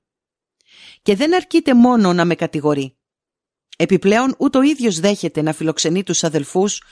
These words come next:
που περιοδεύουν για τη διάδοση του Ευαγγελίου, αλλά και εμποδίζει και εκείνους που θέλουν να τους φιλοξενήσουν.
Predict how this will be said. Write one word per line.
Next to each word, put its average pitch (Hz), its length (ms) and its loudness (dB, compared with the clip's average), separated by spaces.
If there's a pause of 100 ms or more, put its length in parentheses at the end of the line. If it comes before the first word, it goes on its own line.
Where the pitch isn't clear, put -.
(240)
που 202 100 2
περιοδεύουν 208 680 0
για 208 140 0
τη 180 100 -4
διάδοση 180 480 0
του 160 100 -2
Ευαγγελίου, 147 720 -2 (680)
αλλά 208 240 0
και 208 160 0
εμποδίζει 208 600 0
και 185 120 -2
εκείνους 233 440 0
που 180 100 -6
θέλουν 208 340 -2
να 196 100 -2
τους - 160 -6
φιλοξενήσουν. 151 760 -4